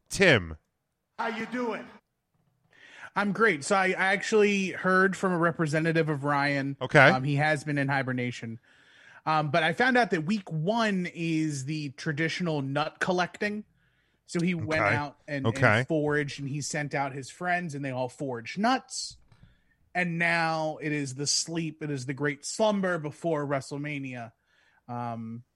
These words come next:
Speaker 3: it's 'cause it's now it's n-, it's nine straight days of wrestling.
Speaker 1: <laughs> Yeah.
Speaker 3: If you count, if you count the after WrestleMania and then the s-, the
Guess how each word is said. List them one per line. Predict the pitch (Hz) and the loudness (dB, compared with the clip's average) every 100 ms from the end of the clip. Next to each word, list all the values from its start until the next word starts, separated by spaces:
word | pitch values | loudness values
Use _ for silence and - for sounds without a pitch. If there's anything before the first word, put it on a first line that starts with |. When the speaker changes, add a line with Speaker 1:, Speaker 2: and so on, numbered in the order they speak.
| _ _ _ _ _ _ _ | _ _ _ _ _ _ _
Speaker 3:
it's | 151 143 - | -14 -12 -10
'cause | 175 151 | -10 -8
it's | 139 | -4
now | 160 175 | -2 -2
it's | - | -6
n-, | 139 135 - | -10 -10 -12
it's | - - | -12 -8
nine | 139 131 143 165 180 | -6 -4 -2 -2 -4
straight | - - 190 185 | -6 -4 -4 -4
days | 185 185 180 | -4 -2 -2
of | 190 | -2
wrestling. | 202 202 - 214 214 - | -2 -2 -4 -4 -4 -10
Speaker 1:
<laughs> | _ _ _ _ _ _ - 127 | _ _ _ _ _ _ -20 -20
Yeah. | 135 - - - | -18 -20 -20 -10
Speaker 3:
If | 160 | -8
you | 156 151 | -6 -8
count, | - 170 160 147 180 | -2 -2 -2 -4 -10
if | 165 | -6
you | 170 | -6
count | - 170 160 | 0 -2 0
the | 165 - | -4 -2
after | 156 160 - 180 | -2 -2 0 2
WrestleMania | 165 160 185 175 165 165 165 165 160 | 2 0 -2 0 0 0 -2 0 -2
and | 151 156 | -2 -4
then | 151 143 | -4 -4
the | 143 | -4
s-, | - - 143 | -6 -14 -8
the | 135 135 | -6 -6